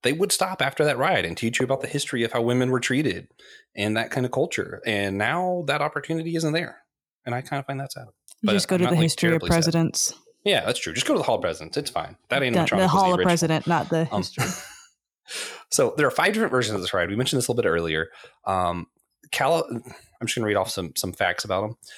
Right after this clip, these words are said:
Speaker 1: Shanghai's is the only one that's a completely different ride. It has a different name, and it's the only one based off of the movies. So it's Pirates of the
Speaker 2: Wow.
Speaker 1: Caribbean: Battle f-, for Sunken Treasure. Um,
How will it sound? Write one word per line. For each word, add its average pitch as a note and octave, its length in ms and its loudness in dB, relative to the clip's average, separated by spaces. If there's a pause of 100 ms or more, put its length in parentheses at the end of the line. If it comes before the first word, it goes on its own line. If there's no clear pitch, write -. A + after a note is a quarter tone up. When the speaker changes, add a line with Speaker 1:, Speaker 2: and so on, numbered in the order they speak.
(120)
Speaker 1:
Shanghai's D#3+ 680 0 (100)
is C3+ 220 2
the A#2+ 160 0
only D3 200 4
one D3 140 4
that's - 420 -2 (100)
a A2+ 80 0
completely C3+ 480 0
different A#2+ 280 -2
ride. F#2 360 0
It G#2 80 0
has A2+ 120 2
a G2+ 40 0
different A#2+ 360 0
name, A#2+ 540 0
and A#2+ 120 2
it's C3+ 120 -2
the - 120 -4
only B2+ 200 2
one B2+ 200 0
based G#2+ 280 0
off F2+ 200 -2
of F2+ 80 -4
the E2 60 0
movies. D2 580 -12 (300)
So F2+ 180 0
it's G#2 140 0
Pirates F3+ 300 2
of A#3 60 2
the A3 60 2
Speaker 2:
Wow. F#3+ 80 0
Speaker 1:
Caribbean: D3 540 0
Battle B2+ 420 0
f-, - 140 -16 (220)
for B2 440 0
Sunken A2 540 0 (100)
Treasure. G2 640 0 (600)
Um, F2+ 260 0